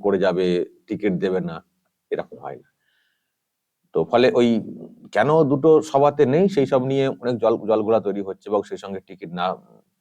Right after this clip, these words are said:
নামটা না ঘোষণা করাটা নিয়ে জলঘোলা, জলঘোলা তৈরি হচ্ছে। কিন্তু ওইরকম ব্যাপারটা নয়, এই হচ্ছে বিষয়। দল চাইছে দিলীপ ঘোষকে একটু সহজ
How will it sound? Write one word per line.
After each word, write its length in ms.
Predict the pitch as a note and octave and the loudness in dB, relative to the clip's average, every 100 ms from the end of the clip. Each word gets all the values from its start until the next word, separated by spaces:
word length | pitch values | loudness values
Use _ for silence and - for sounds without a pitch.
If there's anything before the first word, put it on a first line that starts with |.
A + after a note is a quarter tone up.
| _ _ | _ _
নামটা 380 | - F#2 G#2 G#2 G2 | -4 2 2 2 2
না 120 | A2 | 2
ঘোষণা 300 | A2 G2+ A2 | 0 -4 -4
করাটা 260 | G#2 F#2 F2+ | 0 0 0
নিয়ে 140 | F2+ E2+ | -2 -4
জলঘোলা, 260 | E2 E2 - F2 | -4 -6 -10 -8
জলঘোলা 300 | E2 E2+ E2 | -6 -6 -8
তৈরি 180 | D#2 D#2+ | -10 -14
হচ্ছে। 160 | E2 - | -14 -14
কিন্তু 200 | D3 - _ _ | -14 -14 _ _
ওইরকম 240 | - C3+ C3+ | -8 -8 -8
ব্যাপারটা 260 | F2 F#2+ F2+ | -8 -8 -8
নয়, 200 | G#2+ G3 - _ _ _ - | -8 -8 -12 _ _ _ -6
এই 100 | G2+ G2+ | -4 -4
হচ্ছে 180 | - C#2+ | -8 -10
বিষয়। 240 | - D#2+ | -6 -6
দল 240 | E2 G#2+ B2 - _ - | 0 2 2 -4 _ -2
চাইছে 380 | A2 B2 A#2+ F3 F#3+ - _ _ _ - | 2 2 0 -4 -4 -10 _ _ _ -2
দিলীপ 200 | G#2 G#2+ | 0 0
ঘোষকে 300 | G#2+ - G#2+ | -2 -4 -2
একটু 200 | G2+ G#2+ | -2 -6
সহজ 320 | - G2+ B2 | -6 -4 -4